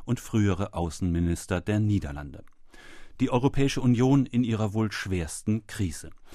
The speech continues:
Rächt sich jetzt, dass sie lange Zeit vor allem ein wirtschaftliches Projekt war, auf der politischen Ebene aber unterentwickelt blieb,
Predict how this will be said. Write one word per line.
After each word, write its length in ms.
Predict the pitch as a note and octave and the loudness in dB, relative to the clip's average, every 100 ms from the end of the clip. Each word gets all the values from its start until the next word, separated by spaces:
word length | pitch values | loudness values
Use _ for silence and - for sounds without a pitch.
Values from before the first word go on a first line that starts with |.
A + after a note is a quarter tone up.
| - - - | -20 -20 -8
Rächt 260 | - - - | -6 -6 -4
sich 180 | C3 - | -4 0
jetzt, 420 | D3 - - - - | -2 -2 -12 -12 -8
dass 160 | F2 | -6
sie 180 | G2+ E2+ | -4 -4
lange 300 | D#2 G2 A2+ | 0 4 4
Zeit 340 | - F2 A2+ - | 2 0 0 -2
vor 200 | G2 F#2 | -4 0
allem 280 | G2 A2 | 2 0
ein 340 | F#2+ D#2+ D#2+ F2 | -2 -6 -6 0
wirtschaftliches 760 | G2 - C3 B2 - A2+ B2 - | 0 0 -4 -4 -6 -6 -6 -8
Projekt 480 | - A2+ B2 - | -4 -2 -4 -4
war, 180 | A#2 A2 - - - - - | -2 -2 -2 -18 -20 -14 -8
auf 160 | F#2+ | -6
der 200 | F#2+ D#2 - | -6 -6 -8
politischen 560 | - E2+ A#2+ C3 - A2+ | -4 0 0 0 -2 -2
Ebene 440 | G#2 G2+ F#2 F2 | -2 0 0 0
aber 320 | E2 D#2+ - | -6 -8 0
unterentwickelt 640 | G#2+ G#2+ G#2+ - B2+ A#2+ - | 2 2 -2 -6 -8 -8 -6
blieb, 260 | B2 - | -6 -8